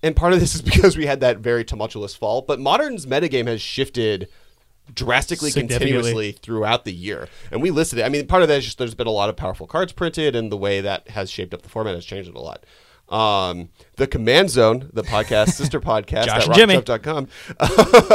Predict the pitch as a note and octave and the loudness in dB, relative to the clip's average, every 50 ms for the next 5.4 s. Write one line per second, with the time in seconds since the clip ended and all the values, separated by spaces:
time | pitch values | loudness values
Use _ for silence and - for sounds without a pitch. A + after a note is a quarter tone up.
0 | D#3 C3+ B2+ B2+ - - D#3 C3+ C#3+ C3+ C3+ D3+ D3 D#3+ E3+ D#3 D3 C#3+ C#3+ C#3+ | 6 6 2 0 -2 -2 -4 -4 -2 -2 0 2 4 6 8 8 8 8 6 4
1 | B2+ C3+ C#3 D3 - - C#3 - - F#3 E3 C#3 B2+ A#2+ A2+ - C3+ C3+ B2 A2 | 2 -2 -2 -2 -2 -2 -4 -2 0 0 0 0 0 -2 0 4 6 8 8 6
2 | - - - - G3 G3 F#3+ G#3+ - A3 G3+ G#3+ F#3+ F3 D3+ D#3 D#3+ E3+ F3+ F3+ | 4 0 -2 4 6 6 6 6 2 -2 -2 2 2 2 4 4 4 6 6 4
3 | F3 - F3 E3+ - - - - D3+ D#3 - F#3+ F#3+ G3 F#3 F3 - D#3+ D3+ D3 | 2 0 -2 -2 -2 -4 -2 0 0 0 0 -2 -2 -2 -2 -2 -2 -2 0 0
4 | - - - D3 D3+ D3 - - - - - C#3 C#3 C#3+ D3 - - C#3 D3+ F#3 | -2 -6 -6 -6 -6 -6 -8 -12 -14 -8 -2 0 2 2 2 0 -2 -4 -4 -4
5 | E3+ C#3 A2+ G#2+ G#2+ - G#2+ G2+ | -2 0 0 0 0 -2 -6 -6